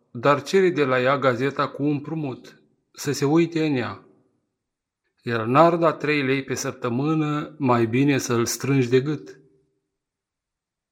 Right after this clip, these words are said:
Când vrea omul să-și cumpere o Biblie, o carte sau o gazetă bună,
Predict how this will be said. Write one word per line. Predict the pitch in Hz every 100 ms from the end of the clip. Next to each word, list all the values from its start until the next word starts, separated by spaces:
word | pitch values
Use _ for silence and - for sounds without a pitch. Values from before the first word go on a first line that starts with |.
| _
Când | - 139
vrea | 131 202
omul | 214 214 196 180
să-și | 160 135
cumpere | - 156 151 139
o | - 131
Biblie, | 120 160 117 120 117 117 - _ _
o | - 127
carte | - 165 160 113 123
sau | - 131
o | 120
gazetă | 139 135 151 147
bună, | 107 117 120 135 151